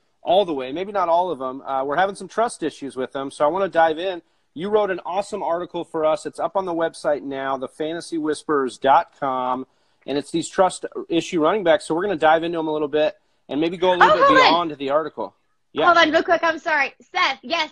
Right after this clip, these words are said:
Speaker 2: I am your aunt. Hi. Hi,
Speaker 1: Oh,
Speaker 2: honey.
Speaker 1: wow.
Speaker 2: My nephew's here. Hi, Boo. Love you.
Speaker 1: Yeah, I saw that.
Speaker 2: <laughs> Sorry, I just had to throw that out there.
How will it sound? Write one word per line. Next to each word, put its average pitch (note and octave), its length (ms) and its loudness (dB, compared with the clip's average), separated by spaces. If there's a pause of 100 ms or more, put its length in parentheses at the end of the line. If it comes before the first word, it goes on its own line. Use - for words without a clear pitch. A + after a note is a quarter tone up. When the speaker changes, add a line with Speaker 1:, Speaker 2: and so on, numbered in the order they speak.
Speaker 2:
I D4+ 240 -2
am D#4+ 240 -4
your D#4 220 -6
aunt. A#3+ 320 -12 (340)
Hi. D#4 220 0
Hi, B3 420 2
Speaker 1:
Oh, F#3 40 0
Speaker 2:
honey. C#3 180 -6
Speaker 1:
wow. F#3+ 160 -2
Speaker 2:
My D#4+ 100 0
nephew's D#4 440 -6
here. A3 440 -10
Hi, G#4+ 180 -4
Boo. G4+ 300 -10 (340)
Love E4 220 -8
you. D#4 220 -8 (180)
Speaker 1:
Yeah, F4+ 140 -4
I C#4 60 -8
saw D#4 160 -2
that. D#4 360 0
Speaker 2:
<laughs> F4+ 160 -8 (300)
Sorry, G#3+ 160 -6
I A3 40 -8
just A3 140 -12
had A3 80 -6
to G#3 80 -8
throw G#3 160 -8
that G3+ 120 -6
out F#3+ 120 -6
there. F3+ 160 -12